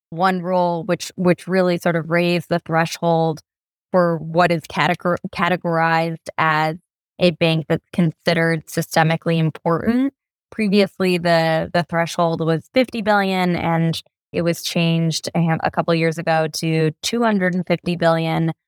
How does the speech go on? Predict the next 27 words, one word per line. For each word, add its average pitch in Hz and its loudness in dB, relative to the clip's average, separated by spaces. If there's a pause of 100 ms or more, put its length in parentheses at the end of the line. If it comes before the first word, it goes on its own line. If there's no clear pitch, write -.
(320)
Interestingly, 175 0
Silicon 170 2
Valley 160 2
Bank 165 0 (260)
assets 165 0 (480)
were 170 0
at 170 0
about 165 0
two 202 0
hundred 170 2
and 165 0
ten 262 0
billion, 202 0
so 175 0
just 226 -2
shy 180 2
of 180 -2
that, 165 0 (380)
of 170 -2
that 165 2
marker, 165 0
which 165 -2
meant 165 2
that 165 -4
they 160 0
were 165 0
not 160 0